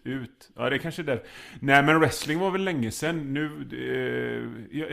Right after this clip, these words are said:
jag kan inte riktigt säga. Jag, så, jag får s-, jag lyssnade på, eh, eh, förra programmet med David Liljemark när ni pratade om, eh, samlar. Och jag tror inte jag har samlat färdigt på något i hela mitt liv.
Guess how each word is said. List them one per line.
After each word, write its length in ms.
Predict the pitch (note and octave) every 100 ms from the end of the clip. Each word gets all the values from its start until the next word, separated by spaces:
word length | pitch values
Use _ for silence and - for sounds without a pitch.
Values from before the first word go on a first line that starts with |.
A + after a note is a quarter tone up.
| F3+ G3+
jag 160 | F3+
kan 60 | G#3
inte 140 | G#3+
riktigt 220 | G#3 F3+
säga. 200 | - F#3
Jag, 200 | E3+ E3+
så, 160 | E3 F#3
jag 140 | F3
får 160 | - A3
s-, 140 | - - - - -
jag 140 | F3
lyssnade 540 | G3+ A3 - C#3+ C#3 C#3+
på, 420 | - C#3+ C#3+ D3
eh, 220 | C#3+ C#3 B2+ _ _ _ _ _ - - - - - A#2+
eh, 360 | A#2 A2+ A2 A2+ A2+
förra 260 | - D#3 B2+
programmet 300 | C#3 B2+ G#2+
med 160 | A2 G#2+
David 300 | A2+ A2 A2+
Liljemark 440 | C3 G#2+ A#2 B2
när 80 | B2
ni 80 | A#2
pratade 360 | C3+ A2 G#2+
om, 160 | G#2+ G#2
eh, 60 | G#2 G#2
samlar. 920 | - - - D#3 G#2+ G#2 G#2 G2+ G2 - - - -
Och 120 | -
jag 140 | D3 D3
tror 120 | F3+
inte 120 | E3+
jag 100 | E3
har 60 | B2+
samlat 580 | - - C3+ B2 A#2+ -
färdigt 640 | - F3+ C#3 G#2+ A2 -
på 60 | C#3
något 220 | B2+ -
i 40 |
hela 200 | B2 A2+
mitt 140 | G#2+ A2+
liv. 340 | C#3 D#3